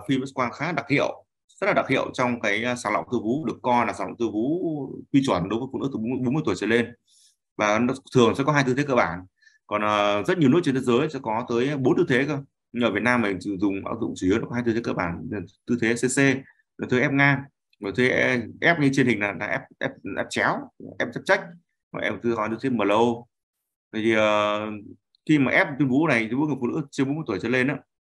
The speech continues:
thì, ờ, mật độ tuyến vú thường sẽ mỏng đi,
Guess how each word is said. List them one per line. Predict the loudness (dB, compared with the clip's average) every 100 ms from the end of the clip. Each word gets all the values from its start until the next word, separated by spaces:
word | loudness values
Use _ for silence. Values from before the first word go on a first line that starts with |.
| _ _ _ _ _ _ _ _ _
thì, | 0 2
ờ, | 2
mật | 0 0
độ | 0 -2 -2
tuyến | -4
vú | -2 -4 -2
thường | -4 -4 -8 -10
sẽ | -8 -4 -2 0
mỏng | 0 2
đi, | 2 2 0